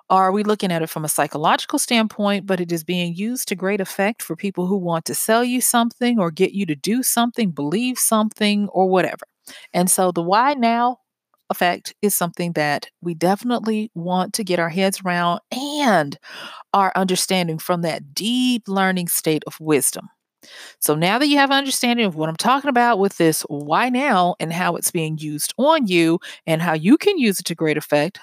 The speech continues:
let's start talking a little bit about learning what drives you to do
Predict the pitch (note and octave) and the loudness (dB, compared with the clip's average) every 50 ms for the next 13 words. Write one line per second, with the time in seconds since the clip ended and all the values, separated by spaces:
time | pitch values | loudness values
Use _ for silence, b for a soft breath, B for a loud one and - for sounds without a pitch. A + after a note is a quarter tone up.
0 | - - - C4+ C4+ C4 B3 A3 G#3+ A#3+ - - - - - F#3+ E3+ F3 F3+ - | -12 -4 0 2 4 4 4 4 2 0 0 0 0 2 2 2 2 0 0 -2
1 | - E3+ D3 - - F#3+ A3 - - A#3 A3+ F3 D#3 D#3 E3 F#3+ F3 D#3 D3+ C#3+ | -2 -2 -2 -2 -4 -10 -10 -6 -4 -4 -2 -2 -2 -4 -4 -6 -6 -4 -6 -6
2 | - - - E3+ D#3+ D#3+ E3 D#3 C3+ - - - _ B B B B B B B | -4 -4 -4 -2 0 0 0 0 -2 -4 -8 -12 _ B B B B B B B
3 | F3+ F#3+ G#3 A#3+ C#4 D4 D4 C4+ B3+ A#3+ G3 E3+ F#3+ A3 A#3 G3 - F#3 F3 F3+ | -4 -2 0 2 2 2 2 0 0 0 0 2 2 2 2 0 -4 -2 0 2
4 | F3+ G3 G#3 A3+ A3+ A3 G#3+ F#3+ E3 - - D#3 B2+ G2 - - _ _ _ _ | 4 4 4 4 4 2 2 2 0 -2 -2 -2 -2 -4 -8 -12 _ _ _ _
5 | _ _ _ - - A3 F#3 F3 A3 A3+ G3+ F3 E3 E3 E3 | _ _ _ -4 -2 -2 0 2 4 4 4 4 4 2 -2